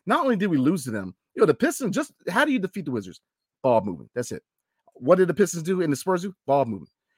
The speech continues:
And if you look at the ball movement, man, they hit the, they, that ball moves on key, and they were catching Vassell every time after the third touch, and he was cooking them on the perimeter. So, yeah, man, I mean, I'm gonna say it, and I'm gonna say it again, man.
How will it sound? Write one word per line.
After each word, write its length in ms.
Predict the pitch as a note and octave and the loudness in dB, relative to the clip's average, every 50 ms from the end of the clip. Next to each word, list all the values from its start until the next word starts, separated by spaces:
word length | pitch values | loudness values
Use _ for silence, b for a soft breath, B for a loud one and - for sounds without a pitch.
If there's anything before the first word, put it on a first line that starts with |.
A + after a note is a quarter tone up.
| _ | _
And 80 | B2 C3 | 0 2
if 80 | C#3 | 2
you 80 | E3 G#3 | 4 4
look 120 | G#3 F#3+ | 2 2
at 60 | F#3+ D#3 | 2 0
the 60 | B2 | 2
ball 260 | B2+ C#3+ D#3+ F3+ F#3 | 4 6 6 6 4
movement, 260 | D#3+ C3+ A2+ G#2 G2 | 2 0 -2 -4 -4
man, 320 | G2+ G2+ G2+ G#2 G2+ G2+ G2+ _ _ _ _ _ _ _ - | -6 -6 -6 -6 -8 -10 -12 _ _ _ _ _ _ _ 4
they 120 | G3 G#3+ | 6 6
hit 160 | A3+ B3 F#3 | 6 4 2
the, 120 | A3+ A3 - | -2 -6 -2
they, 140 | - G#3 G#3+ | 2 2 2
that 200 | G3 F3+ G3+ F3 | 4 4 2 4
ball 180 | D3+ G3+ G#3 G3 | 6 4 4 6
moves 240 | G#3 G3+ G3 E3+ F#3 | 4 2 2 2 2
on 160 | F#3 F3 D#3+ | 0 0 0
key, 240 | - B3 C4+ B3 F3+ | -2 -4 -2 0 0
and 80 | D3+ | 0
they 60 | E3+ | 0
were 120 | F3 D#3+ C3 | 0 -2 -2
catching 540 | - - F#3 F#3 - F#3+ F3+ D#3+ D3 C3+ - _ _ B2 | 0 0 -2 0 -2 -4 -6 -6 -6 -8 -12 _ _ -2
Vassell 400 | D#3+ D3+ C#3+ C#3 - - G2+ - - - | 0 2 2 0 -2 -8 -12 -14 -8 -4
every 280 | C#3+ D3 C#3 C#3 C#3 | -2 -2 0 -2 -4
time 320 | B2+ - D3+ C#3+ A#2 G#2 G2+ b b b b - | -4 -4 -4 -4 -4 -4 -6 b b b b -4
after 200 | C3 - A#2+ G#2+ | -2 -2 -2 -6
the 120 | F2 G2+ | -8 -2
third 260 | B2+ B2+ A#2+ A2+ G2 | 0 0 0 0 0
touch, 360 | - - G#2 - - - - _ _ _ _ _ - | -2 -4 -4 -4 -6 -12 -20 _ _ _ _ _ -4
and 120 | A2 B2+ | -2 0
he 80 | C3 B2 | 2 0
was 120 | A2+ - | 0 -2
cooking 320 | - - - D3+ - A2 | -4 -4 -4 -4 -4 -4
them 60 | G2 F#2+ | -6 -8
on 40 | |
the 60 | F#2+ F#2+ | -8 -8
perimeter. 340 | - A2+ F#2 F#2 F2 - b b b b _ | -8 -8 -8 -8 -10 -16 b b b b _
So, 320 | - G3 F3+ E3+ D#3 B2+ - _ _ _ _ _ _ _ _ _ _ _ | 2 4 4 4 4 2 -4 _ _ _ _ _ _ _ _ _ _ _
yeah, 160 | F3 G3+ G#3 | 6 8 8
man, 200 | G3+ F3 E3 E3 | 8 8 6 4
I 40 | D#3 | 4
mean, 140 | E3 D#3+ E3+ | 2 2 2
I'm 40 | D#3+ | 2
gonna 100 | D#3+ D3+ | 2 0
say 200 | - G3 F3+ F3+ | 2 2 2 2
it, 60 | E3 | 2
and 80 | D#3 C#3 | 0 0
I'm 60 | B2+ | -2
gonna 60 | A2+ | 0
say 140 | - D3+ C#3+ | 0 0 2
it 80 | C#3+ | 2
again, 220 | C3+ A#2 A2+ A2 G2+ | 0 0 -2 -2 -4
man. 220 | F#2+ F#2 F#2+ F2+ | -4 -8 -10 -12